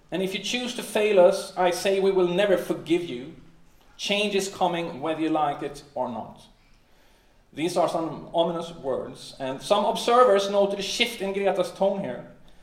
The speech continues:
A Swedish commentator, Maria G Franke, writing in Sydsvenskan, warned that if the millions on the streets pleading for their future would be let down once again, quote, "a fury such as the world has never before seen will be unleashed," end quote.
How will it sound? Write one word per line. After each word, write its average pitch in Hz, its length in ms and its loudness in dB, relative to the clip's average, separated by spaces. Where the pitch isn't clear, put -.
A - 40 -2
Swedish 254 320 0
commentator, 175 580 2
Maria 175 340 4
G 170 120 0
Franke, 170 420 -2
writing 160 360 0
in 147 100 -8
Sydsvenskan, 147 800 -4
warned 185 240 2
that 190 80 6
if 190 100 2
the 190 80 4
millions 247 400 8
on 220 120 4
the 202 40 0
streets 208 380 -4
pleading 208 420 -4
for 202 140 -2
their 185 140 2
future 190 480 -4
would 180 180 2
be 185 100 4
let 190 320 6
down 190 280 4
once 180 260 0
again, 185 560 -4
quote, 175 440 2
"a 175 60 0
fury 247 540 6
such 233 320 0
as - 140 -4
the 180 80 2
world 196 340 2
has 180 180 0
never 185 240 0
before 175 560 0
seen 170 540 -6
will 151 160 -4
be 147 160 -8
unleashed," 127 540 -10
end 107 240 -16
quote. - 200 -20